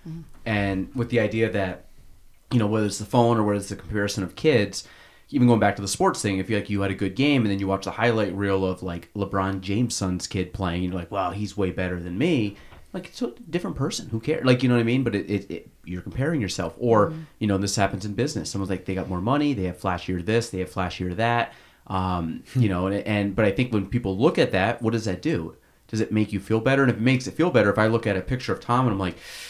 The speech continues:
Speaker 2: "I'm better looking than Tom is," then th-, th-, does that do anything for me? Do I get a boost? Or if I look at Tom, like, "God, he's way better looking than I am," do I, you know,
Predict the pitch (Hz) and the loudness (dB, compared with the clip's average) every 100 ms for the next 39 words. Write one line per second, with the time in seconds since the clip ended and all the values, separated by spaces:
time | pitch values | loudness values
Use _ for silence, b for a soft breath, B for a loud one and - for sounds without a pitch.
0 | B B B B 85 107 123 131 143 139 | B B B B -4 -2 0 0 0 0
1 | 156 214 185 110 101 98 - 113 107 98 | 2 4 6 4 4 -2 0 2 2 0
2 | - - _ - - 95 98 117 117 110 | -4 -14 _ -20 -20 -18 -16 -12 -8 -6
3 | 110 117 104 113 107 107 120 117 98 101 | -2 0 2 0 0 0 0 0 -2 -2
4 | 104 131 92 90 98 98 110 117 127 - | 0 0 0 0 -2 -2 2 2 2 0
5 | 117 107 101 101 104 101 101 95 - - | 4 4 4 0 -2 -4 -4 -4 -8 -10
6 | 95 92 101 101 101 98 98 95 110 107 | -10 -4 -2 0 -2 -2 -4 -2 0 0
7 | 92 98 95 95 95 98 | -2 -2 -4 -4 -6 -8